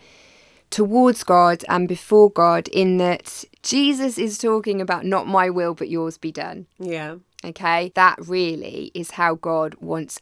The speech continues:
Speaker 1: us to really be
Speaker 2: Yeah.
Speaker 1: as Christians. You know, whatever we're grappling with, whatever our Garden of Gethsemane
Speaker 2: Mm-hmm.
Speaker 1: is,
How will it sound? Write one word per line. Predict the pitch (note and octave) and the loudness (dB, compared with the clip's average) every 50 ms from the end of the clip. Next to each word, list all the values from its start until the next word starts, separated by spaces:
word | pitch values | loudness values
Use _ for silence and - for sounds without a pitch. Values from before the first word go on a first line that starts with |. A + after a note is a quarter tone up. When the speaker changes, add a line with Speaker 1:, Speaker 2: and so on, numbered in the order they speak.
| _ - | _ 4
Speaker 1:
us | E3+ D#3 C#3+ - - - - - - - - - - _ _ _ _ _ _ _ _ _ _ _ _ _ _ | 4 4 4 2 -4 -14 -18 -16 -16 -16 -16 -18 -20 _ _ _ _ _ _ _ _ _ _ _ _ _ _
to | - - F3 | -8 -8 -4
really | E3+ F#3 F#3 E3 D#3+ D#3+ E3 | 0 2 4 4 2 0 -4
be | D#3 - - E3+ E3+ D3+ C#3+ C#3+ C3 B2+ G#3 | -8 -2 0 0 0 2 -2 -6 -8 -10 -10
Speaker 2:
Yeah. | G3+ F#3+ E3+ D#3+ D#3 F#3+ F#3+ F#3+ G3 G3 | -2 2 2 2 2 2 -2 -4 -4 -4
Speaker 1:
as | G3 | -4
Christians. | F#3 F#3 F#3 - - - - - B2+ B2+ - | -4 -4 -6 -8 -10 -10 -10 -10 -10 -12 -8
You | - F#3+ | -4 -2
know, | F#3 E3 D#3 C#3 _ - _ _ _ | -2 -2 -2 -4 _ -20 _ _ _
whatever | - F#3 F#3 E3 G3+ G3+ G3 F#3+ F3+ | -2 0 4 4 4 2 2 -2 -10
we're | E3+ E3 F3 G3 G3+ G#3+ G#3+ | -10 -2 0 2 2 2 2
grappling | G#3 F#3+ E3 C3+ - _ _ - D#3 | 0 -4 -8 -8 -8 _ _ -14 -12
with, | - G#2 A2+ - | -12 -12 -10 -4
whatever | E3+ F3 - G3 G3 F#3 F3+ F3+ F3+ | -4 -2 0 0 -2 -2 -2 0 4
our | F#3 F#3 F#3 F#3 | 6 6 6 4
Garden | F3+ - E3+ E3+ E3+ E3+ D#3+ E3+ E3 | 2 -2 -2 0 0 -2 -4 -6 -10
of | D#3+ D#3 | -10 -8
Gethsemane | - E3 E3 - - - E3 E3 E3 D#3+ D#3+ | -8 -10 -10 -10 -10 -8 -8 -8 -6 -8 -8
Speaker 2:
Mm-hmm. | F#3 F#3 F3+ F#3 | -8 -8 -4 -4
Speaker 1:
is, | F3+ E3 C#3+ D3 D#3 - - - - | -2 -2 -2 -4 -6 -10 -12 -12 -12